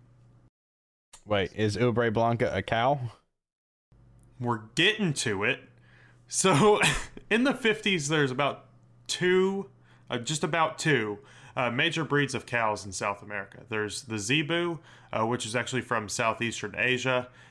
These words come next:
Speaker 2: and the La Reina, which is from Nicaragua. Um, the La Reina was a lot less popular, um, but the Zebu was pretty much everywhere. Uh, they're pretty good cows. They can stand a whole lot of heat.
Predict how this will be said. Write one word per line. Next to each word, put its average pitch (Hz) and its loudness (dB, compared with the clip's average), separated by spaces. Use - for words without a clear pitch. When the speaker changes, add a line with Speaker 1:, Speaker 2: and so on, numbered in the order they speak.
Speaker 2:
and 113 -2
the 107 -2
La 104 4
Reina, 92 -2
which 110 -8
is 104 -10
from 101 -6
Nicaragua. 98 -6
Um, 143 2
the 143 -2
La 175 4
Reina 151 2
was 113 -2
a 101 0
lot 107 2
less 113 -4
popular, 151 0
um, 110 -2
but 113 -6
the 123 -4
Zebu 127 2
was 104 -2
pretty 113 -4
much 95 -8
everywhere. - -8
Uh, 131 2
they're 135 4
pretty 220 0
good 214 0
cows. 135 2
They 131 0
can 127 -4
stand 165 0
a 120 2
whole 151 -2
lot 160 2
of 156 -6
heat. 110 -6